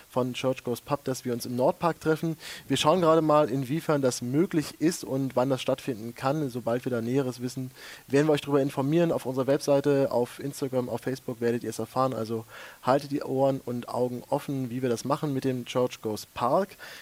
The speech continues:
in diesem Jahr. Bis dahin kann ich euch sehr empfehlen, äh, unsere Podcasts zu hören, denn die ganzen Geschichten, die wir hier aufnehmen, ähm,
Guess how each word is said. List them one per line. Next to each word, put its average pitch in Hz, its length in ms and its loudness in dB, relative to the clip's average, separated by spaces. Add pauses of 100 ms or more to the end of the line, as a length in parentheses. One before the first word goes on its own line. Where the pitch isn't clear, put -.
in 143 140 -2
diesem 156 260 0
Jahr. 147 340 6
Bis 135 200 -2
dahin 151 300 4
kann 143 140 2
ich 139 120 -2
euch 127 200 -2
sehr 139 240 4
empfehlen, 156 520 2 (320)
äh, 117 220 2
unsere 135 260 -4
Podcasts 180 580 0
zu 160 160 0
hören, 165 380 2
denn 127 200 2
die 123 80 -4
ganzen 135 340 -4
Geschichten, 131 380 -8
die 123 160 -4
wir 120 60 -4
hier 120 200 -2
aufnehmen, 127 500 -2 (360)
ähm, 110 480 0